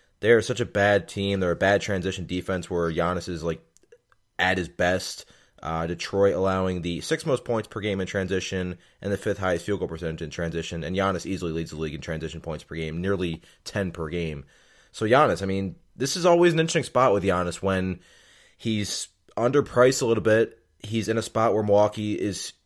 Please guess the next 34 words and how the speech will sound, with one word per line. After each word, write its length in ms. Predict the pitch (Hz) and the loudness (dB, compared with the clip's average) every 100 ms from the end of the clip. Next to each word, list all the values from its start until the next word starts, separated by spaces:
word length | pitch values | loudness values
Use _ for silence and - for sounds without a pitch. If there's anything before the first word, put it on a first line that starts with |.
| _ | _
are 120 | 101 | -2
huge 240 | 98 110 - | 0 -2 0
favorites, 400 | 101 92 98 113 | 0 2 0 0
and 80 | 104 | -2
we 60 | 98 | 2
know 220 | 104 117 | 4 4
Milwaukee 440 | 101 98 98 104 | 6 4 4 0
in 60 | 90 | -4
the 60 | |
past 400 | 85 104 98 95 | 0 2 2 0
will 180 | 104 95 | -2 -2
only 180 | 104 95 | -2 -4
play 260 | - 98 104 | 0 0 2
him 180 | 90 | -2
twenty-seven, 640 | 85 90 90 85 90 85 85 | -4 -6 -6 -4 -4 -4 -4
twenty-eight 360 | 87 90 82 | -4 -2 -2
minutes 300 | 82 85 85 | -2 -4 -4
in 140 | - 85 | -8 -6
games 280 | 87 87 85 | -4 -6 -4
they're 240 | 82 80 - _ _ _ - | -4 -4 -10 _ _ _ 0
well 280 | 101 101 | 4 6
ahead. 300 | 92 90 95 | 4 4 2
We 120 | 90 85 | 2 0
saw 220 | 92 95 | 0 0
it 60 | |
last 260 | 80 87 85 | 2 -2 -2
game 140 | 92 | -4
against 180 | 87 85 | -4 -4
Orlando 380 | 82 85 104 85 | -4 -2 0 0
where 120 | 80 | 0
he 60 | 82 | -4
played 240 | - 85 | -4 -6
twenty-seven 440 | - 85 80 110 113 | -4 -6 -2 -2 0
minutes. 420 | 85 92 - | -2 -4 -6